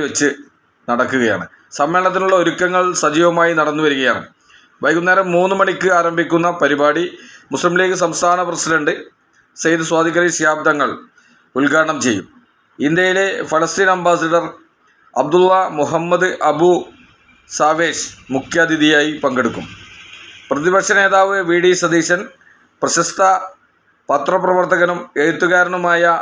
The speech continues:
വെങ്കിടേഷ് രാമകൃഷ്ണൻ, ദക്ഷിണ കേരള ജമിയത്തുൽ ഉലമ സംസ്ഥാന ജനറൽ സെക്രട്ടറി തൊടിയൂർ മുഹമ്മദ് കുഞ്ഞി മൗലവി, അദ്വൈതാശ്രമം സെക്രട്ടറി സ്വാ-, സ്വാമി ധർമ്മ ചൈതന്യ,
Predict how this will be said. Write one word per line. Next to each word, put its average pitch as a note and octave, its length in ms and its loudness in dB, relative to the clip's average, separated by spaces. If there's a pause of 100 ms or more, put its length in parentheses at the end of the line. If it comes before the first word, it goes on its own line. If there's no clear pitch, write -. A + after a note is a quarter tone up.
(160)
വെങ്കിടേഷ് E3 580 0 (560)
രാമകൃഷ്ണൻ, E3 560 0 (560)
ദക്ഷിണ D3 280 2 (100)
കേരള F#3+ 220 2 (140)
ജമിയത്തുൽ F3+ 500 2 (160)
ഉലമ E3 240 2 (500)
സംസ്ഥാന E3 420 2
ജനറൽ E3+ 220 0
സെക്രട്ടറി D#3+ 380 2 (500)
തൊടിയൂർ F3 420 2 (100)
മുഹമ്മദ് E3+ 460 0 (120)
കുഞ്ഞി E3+ 260 0
മൗലവി, D#3 380 2 (1500)
അദ്വൈതാശ്രമം G3 840 2 (160)
സെക്രട്ടറി F3+ 400 0 (160)
സ്വാ-, E3+ 440 0 (180)
സ്വാമി F3 340 0 (960)
ധർമ്മ F3 400 0
ചൈതന്യ, D#3+ 420 0